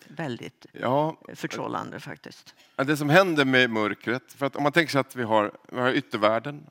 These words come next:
Speaker 2: av en värld av olika objekt från någon sorts vetenskaplig världsbild, och sen så har vi vårt inre liv, där har vi våra fantasier och vår förmåga att sugas upp och tänka och hoppas och drömma och våra rädslor och allting. När det blir mörkt,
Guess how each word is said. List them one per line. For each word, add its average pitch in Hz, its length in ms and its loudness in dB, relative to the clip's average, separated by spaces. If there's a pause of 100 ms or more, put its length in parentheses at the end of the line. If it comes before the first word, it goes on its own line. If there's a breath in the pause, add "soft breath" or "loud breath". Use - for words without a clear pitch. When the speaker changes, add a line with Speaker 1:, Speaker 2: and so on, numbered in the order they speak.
Speaker 2:
av 107 240 -6
en 110 180 -12
värld 113 320 2
av 104 120 -10
olika 104 300 -6
objekt 120 640 -10 (340)
från 113 180 -12
någon 107 80 -14
sorts - 320 -16 (100)
vetenskaplig 113 640 -4
världsbild, 113 440 -2
och 117 80 -8
sen 127 100 -6
så 127 100 -6
har 117 140 2
vi 110 140 -2
vårt 107 260 -8
inre 117 340 -4
liv, 135 340 -2
där 113 100 0
har 104 140 -2
vi 104 80 -12
våra 101 200 -8
fantasier 107 800 -10
och 107 120 -12
vår 104 200 -12
förmåga 107 420 -10
att - 220 -20
sugas 110 460 -8
upp - 280 -12
och 98 100 -16
tänka 110 440 -6
och 101 60 -10
hoppas 107 460 -10
och 101 200 -8 (340 loud breath)
drömma 104 580 -2
och 101 100 -4
våra 104 200 -4
rädslor 110 460 -2
och 104 60 -2
allting. 98 320 -8 (640 soft breath)
När 165 260 2
det 156 80 0
blir 113 180 4
mörkt, - 800 -6